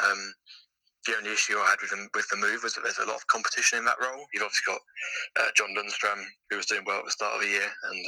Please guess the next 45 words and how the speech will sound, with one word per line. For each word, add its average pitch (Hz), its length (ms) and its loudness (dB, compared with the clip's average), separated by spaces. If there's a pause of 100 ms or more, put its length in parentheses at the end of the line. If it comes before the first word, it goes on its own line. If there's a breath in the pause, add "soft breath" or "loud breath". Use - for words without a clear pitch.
um, 90 120 -2 (160)
Oliver 104 200 -2
Norwood, 101 320 0
who 98 120 0
plays 101 240 2
in 101 80 -8
a 104 100 -4
deeper 101 240 0
role 104 180 -2 (160)
for - 80 2
Sheffield - 360 4
United 113 220 0
as 107 100 -4
well. 110 180 0 (840 loud breath)
So - 160 2 (800)
quite 131 200 0
stiff - 300 -2
competition 107 520 0 (160)
for 101 140 0 (640)
a - 60 2 (100)
team 98 260 -2
doing 101 280 -2
very 101 200 2
well 101 200 0
defensively - 600 -4
this - 160 4
year. - 180 -6
So - 140 4 (920 loud breath)
I - 40 8
think 123 220 0
it 117 80 -2
will 107 220 -6
take 110 220 2
him 107 80 2
a 104 40 6
little 107 220 -2 (100)
bit 127 120 2
of - 100 -8
time 107 300 2 (120)
to 104 220 4
adapt - 420 0
and 101 160 -2
to - 80 6
sort - 220 4
of, - 80 -2